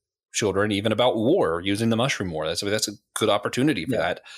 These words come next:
Speaker 1: But do you think some of the storylines ar-, around, like, reincarnation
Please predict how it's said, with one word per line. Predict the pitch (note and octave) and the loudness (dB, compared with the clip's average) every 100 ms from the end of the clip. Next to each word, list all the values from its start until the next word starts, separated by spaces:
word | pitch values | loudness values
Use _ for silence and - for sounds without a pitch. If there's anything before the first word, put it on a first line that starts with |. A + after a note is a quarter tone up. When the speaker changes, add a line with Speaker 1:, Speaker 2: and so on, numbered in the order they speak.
| - - - _ _ _ _ | -20 -20 -20 _ _ _ _
Speaker 1:
But | C3 B2 | 0 2
do | |
you | C3+ F#3 | 2 2
think | - F#3 - | 2 0 2
some | - D3 | 2 2
of | C3+ | 2
the | |
storylines | A#2+ - B2+ B2 A#2 A2+ G#2+ | 0 2 4 4 4 2 2
ar-, | G2+ G2+ F#2+ | 2 2 -2
around, | - A2+ G#2 | -4 -2 -2
like, | F#2+ - | -4 -2
reincarnation | G#2 G2 - G2+ F2 F2 - G2+ A#2 | 0 0 0 0 0 -2 -2 -4 -6